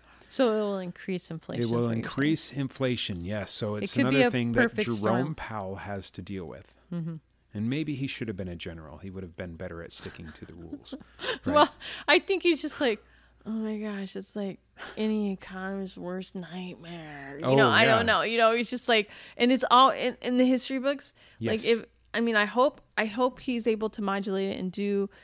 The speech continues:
Speaker 1: do great things.
Speaker 2: Well
Speaker 1: But I think, like, when you have to fix everybody else's mistakes, it always goes down to
Speaker 2: Well,
Speaker 1: you,
Speaker 2: yeah, but
Speaker 1: and people don't remi-, remember you fondly.
Speaker 2: Yes, I, I think that, you know, and, and I would like to say, so there, there was some things that you would say, "All right, this, this is his,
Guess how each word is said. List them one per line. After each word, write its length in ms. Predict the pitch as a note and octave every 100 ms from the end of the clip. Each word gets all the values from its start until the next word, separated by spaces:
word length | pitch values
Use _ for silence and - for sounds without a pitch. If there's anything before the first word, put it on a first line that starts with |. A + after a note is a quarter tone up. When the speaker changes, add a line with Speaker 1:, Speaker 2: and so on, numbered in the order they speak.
| - -
Speaker 1:
do 100 | - G3+
great 340 | G#3+ G#3+ -
things. 160 | G#3+ G3
Speaker 2:
Well 220 | E3+ D3+
Speaker 1:
But 180 | A3 -
I 100 | A3
think, 260 | - B3 A#3
like, 200 | A3+ G#3
when 120 | A3+
you 100 | A3+
have 220 | A#3 A3 -
to 60 |
fix 560 | G3+ - A#3 - - - _ -
everybody 440 | G#3 A3 G#3+ G#3 G#3
else's 420 | G#3 - G3+ - - _ -
mistakes, 680 | F#3+ G3 - G#3 A3+ - - - -
it 100 | G3+
always 260 | G#3 G#3
goes 240 | - G3 F3
down 420 | F#3 F#3 F3+ E3+ - - -
to 260 | - F3+ F3
Speaker 2:
Well, 560 | C3 F3 F#3+ F#3+ F#3 F#3+
Speaker 1:
you, 120 | G3+
Speaker 2:
yeah, 240 | D3+ D#3 D#3+
but 200 | C#3+ D#3+
Speaker 1:
and 100 | F#3+
people 240 | G#3+ G#3+
don't 180 | G#3+ G3+
remi-, 480 | G#3 G3+ F#3+ - -
remember 400 | G3 G3+ G3 G3
you 220 | G3 F#3
fondly. 920 | F3+ - F#3 F#3 F3+ F3 - - A#2+ -
Speaker 2:
Yes, 460 | C3 D3 D3 -
I, 40 | C#3+
I 160 | C#3
think 340 | B2 F#3+ G3 -
that, 180 | D#3 -
you 140 | D#3
know, 140 | C#3+ C3+
and, 140 | C#3 C#3
and 180 | D3+ D3
I 40 |
would 200 | C#3 C#3
like 180 | D#3 E3
to 80 | B2+
say, 240 | - B2
so 180 | A2+ D3+
there, 160 | C#3+ D3+
there 180 | D3 C#3+
was 320 | C3 F3+ E3+
some 240 | - D3
things 480 | - B2+ B2+ B2 -
that 220 | A#2+ -
you 40 | A#2
would 140 | A2+
say, 220 | - A2+
"All 80 | A2+
right, 200 | A2 F#2
this, 300 | - A2+ -
this 240 | - C3+ -
is 140 | A2
his, 240 | - A#2+